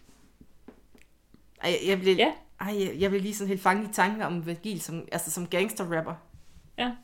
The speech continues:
Speaker 2: Han har navnet til det, ikke?
Speaker 1: Ja, Virgil. Bum.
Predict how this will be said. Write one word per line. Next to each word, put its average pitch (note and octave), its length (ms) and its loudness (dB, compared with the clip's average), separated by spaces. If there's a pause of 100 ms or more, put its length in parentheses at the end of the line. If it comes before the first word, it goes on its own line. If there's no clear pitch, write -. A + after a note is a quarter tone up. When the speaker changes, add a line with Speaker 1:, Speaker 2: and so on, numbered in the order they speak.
(800)
Speaker 2:
Han G3 160 -2
har A#3+ 140 2
navnet A3+ 440 2
til G#3+ 180 2
det, B3 100 0
ikke? D4+ 120 -2 (440)
Speaker 1:
Ja, C4 180 0 (320)
Virgil. A3 340 4 (300)
Bum. G3+ 360 6